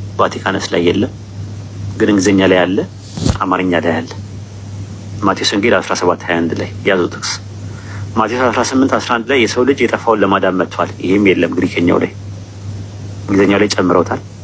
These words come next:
አማርኛ ላይ ጨምረውታል። ከየት እንዳመጡት አላውቅም። እስካሁን ድረስ እንትን እያልኩኝ ነው። ማቴዎስ ሃያ ሦስት አስራ አራት ላይ እናንተ ግብዝ ጸሐፍት ፈሪሳውያን በጸሎት ርዝመት እያመካኛችሁ የመበለቶችን ቤት ስለምትበሉ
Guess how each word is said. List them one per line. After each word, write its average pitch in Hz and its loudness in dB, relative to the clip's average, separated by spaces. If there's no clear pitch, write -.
አማርኛ 92 2
ላይ 87 0
ጨምረውታል። 87 -2
ከየት 107 0
እንዳመጡት 107 2
አላውቅም። 92 0
እስካሁን 131 0
ድረስ 123 2
እንትን 87 0
እያልኩኝ 87 2
ነው። 87 -2
ማቴዎስ 113 2
ሃያ 123 4
ሦስት 120 -4
አስራ 110 0
አራት 110 2
ላይ 143 2
እናንተ 110 2
ግብዝ 110 2
ጸሐፍት 107 0
ፈሪሳውያን 95 2
በጸሎት 104 2
ርዝመት 107 2
እያመካኛችሁ 104 2
የመበለቶችን 110 4
ቤት 104 4
ስለምትበሉ 107 4